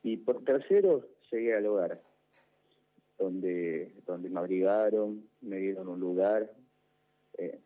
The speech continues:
me contuvieron y, y por sobre todo me acompañan. Así que estoy muy feliz porque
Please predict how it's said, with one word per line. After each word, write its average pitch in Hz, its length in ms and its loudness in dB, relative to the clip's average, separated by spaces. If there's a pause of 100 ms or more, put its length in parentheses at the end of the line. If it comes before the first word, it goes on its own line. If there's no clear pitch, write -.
(120)
me 113 140 0
contuvieron 123 760 2
y, 85 240 -8 (640)
y 107 80 -4
por 98 180 -2
sobre 98 240 -2
todo 110 240 0
me 104 100 -2
acompañan. 90 640 -4 (260)
Así - 340 -14
que 85 280 -6 (720)
estoy 101 220 -6
muy 101 120 -4
feliz 101 360 -2
porque 82 420 -2